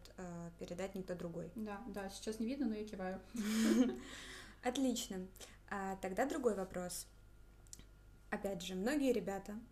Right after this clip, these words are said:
Speaker 1: сидят, а, делают Т Ф П съёмки, а, им это надоедает, они думают, что фотография не может приносить вообще никаких денег,
Speaker 2: Мгм.
Speaker 1: расстраиваются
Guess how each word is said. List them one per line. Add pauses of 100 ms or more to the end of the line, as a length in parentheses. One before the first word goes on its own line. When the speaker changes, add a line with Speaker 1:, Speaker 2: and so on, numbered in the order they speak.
(240)
Speaker 1:
сидят, (500)
а,
делают
Т
Ф
П
съёмки, (760)
а, (540)
им
это
надоедает, (340)
они (220)
думают, (140)
что
фотография
не
может
приносить
вообще
никаких
денег, (160)
Speaker 2:
Мгм. (840)
Speaker 1:
расстраиваются